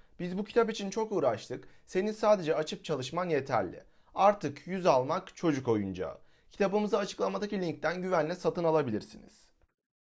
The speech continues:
Yazılıya Hazır Mısın kanalımıza hoş geldiniz arkadaşlar. Bugün sizlerle beşinci sınıflar birinci dönem birinci Din Kültürü ve Ahlak Bilgisi yazılı sorularımızı inceleyeceğiz. Bu yazılı sorulara meb'in hazırlamış olduğu örnek yazılı sorularından ulaşmakta, oluşmaktadır.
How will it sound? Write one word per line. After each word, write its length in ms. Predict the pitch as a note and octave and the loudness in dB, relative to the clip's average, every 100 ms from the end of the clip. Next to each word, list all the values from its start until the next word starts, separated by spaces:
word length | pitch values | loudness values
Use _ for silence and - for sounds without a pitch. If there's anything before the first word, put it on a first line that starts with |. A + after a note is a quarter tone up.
| _ _ B2 | _ _ 8
Yazılıya 340 | C#3 D#3+ F#3+ | 10 10 10
Hazır 180 | F#3 F#3+ | 10 6
Mısın 280 | F#3 F#3+ F#3 | 4 4 6
kanalımıza 440 | F#3 E3+ E3+ E3 | 8 8 8 8
hoş 160 | F3 - | 8 8
geldiniz 380 | D3 B2+ A#2+ | 8 8 8
arkadaşlar. 680 | A#2 A2+ A#2+ A#2 A#2 D#3+ E3 | 8 8 8 6 8 8 8
Bugün 240 | D#3+ E3 F3 | 6 4 4
sizlerle 640 | - D#3 D3+ D#3 D3+ C#3+ | 6 8 10 10 8 4
beşinci 320 | D3+ F3 F3 | 4 4 2
sınıflar 560 | - C#3 B2+ B2+ B2 A#2+ | 4 2 8 8 8 6
birinci 320 | D3+ F3 C#3+ | 4 4 8
dönem 280 | B2 A2+ B2+ - - - | 8 8 2 -2 -20 10
birinci 280 | D3+ E3+ E3 | 12 12 8
Din 160 | F3+ | 6
Kültürü 300 | F3 E3+ F3 | 6 6 8
ve 60 | D#3+ | 10
Ahlak 300 | E3 E3 D#3 | 8 6 4
Bilgisi 340 | D3 C3+ B2+ | 2 0 6
yazılı 240 | D3 D3 D3+ | 8 8 4
sorularımızı 560 | D3+ C3 A#2 A#2 C3 | 6 8 8 6 4
inceleyeceğiz. 580 | D3+ B2+ G#2+ F2+ - - - - - D#3 | 6 8 8 6 0 -4 -10 -18 2 10
Bu 60 | |
yazılı 280 | F3+ F3+ G#3 | 10 10 6
sorulara 360 | G#3 F3 E3 F3 | 8 8 10 8
meb'in 240 | E3+ E3+ | 6 8
hazırlamış 540 | F3 E3 E3 E3+ E3 | 6 8 8 6 6
olduğu 260 | D#3 D3 D#3 | 6 8 8
örnek 220 | D3 D3+ | 8 4
yazılı 280 | C#3+ C3 D#3 | 4 6 4
sorularından 540 | - C3+ A#2+ A2+ G#2 - | 6 8 10 8 4 6
ulaşmakta, 640 | A#2 B2 - D#3 - D#3+ D3 | 6 6 6 4 6 4 6
oluşmaktadır. 840 | C3 B2+ C#3+ C3+ - D#3 F3 - | 4 6 6 4 6 6 6 0